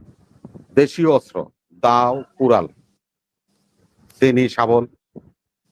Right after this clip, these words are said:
সহ অন্যান্য জিনিসপত্র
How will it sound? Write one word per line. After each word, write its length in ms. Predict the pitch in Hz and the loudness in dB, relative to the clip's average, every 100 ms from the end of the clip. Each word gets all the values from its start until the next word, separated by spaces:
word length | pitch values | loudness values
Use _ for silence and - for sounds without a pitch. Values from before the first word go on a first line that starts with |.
| _ _ _ _ _ _ _ | _ _ _ _ _ _ _
সহ 280 | - - 131 127 123 | -14 -6 -4 -4 -6
অন্যান্য 400 | 127 123 127 127 87 - _ _ _ _ _ _ _ _ _ _ _ _ _ - | -6 -4 -2 -4 -6 -10 _ _ _ _ _ _ _ _ _ _ _ _ _ -2
জিনিসপত্র 520 | 127 127 - 135 | 0 0 -2 -4